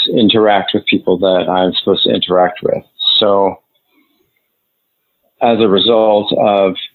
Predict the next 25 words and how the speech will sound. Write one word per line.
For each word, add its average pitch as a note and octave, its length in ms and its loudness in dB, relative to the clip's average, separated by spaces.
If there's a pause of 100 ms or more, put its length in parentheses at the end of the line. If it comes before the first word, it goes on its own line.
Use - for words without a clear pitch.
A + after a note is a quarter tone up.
(1200)
working A#2 340 0
for G2 160 0
Instacart, G2+ 760 0
I, F#2+ 600 0 (640)
I A2 100 0
now G#2 300 0
know G#2 680 2 (1800)
exponentially G#2+ 840 0
more G2+ 240 2
people, G#2+ 460 0
I G2 100 2
can F#2+ 180 0
say, G2+ 600 0
than G#2+ 280 2
I G#2 120 2
would G2+ 220 2
have G#2 220 0
before. G#2 580 0
And G2+ 400 2
so G#2 240 0
far, G2+ 340 2
it's - 320 -8
been G#2 180 2
pretty G#2 240 0
good. G2 300 0